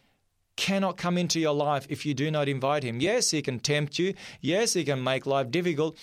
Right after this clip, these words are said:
but he cannot come and inhabit your life. He cannot come against your will and be Lord of your life. You have been given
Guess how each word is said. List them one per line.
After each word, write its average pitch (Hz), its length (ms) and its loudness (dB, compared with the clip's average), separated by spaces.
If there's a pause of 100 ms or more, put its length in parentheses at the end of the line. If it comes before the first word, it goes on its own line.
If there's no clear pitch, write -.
(160)
but 156 100 2
he 143 60 2
cannot 190 480 0
come 175 420 0
and 151 160 0
inhabit 143 420 0
your 135 180 0
life. 123 300 0 (280)
He 151 120 -2
cannot 185 640 -2
come 156 380 0
against 143 580 -4
your 143 260 2
will 120 420 -2 (420)
and 147 180 0
be 147 140 2
Lord 139 340 2
of 135 140 0
your 131 120 2
life. 123 360 0 (260)
You 123 540 0 (320)
have 139 240 -4
been 139 180 0
given 131 400 -2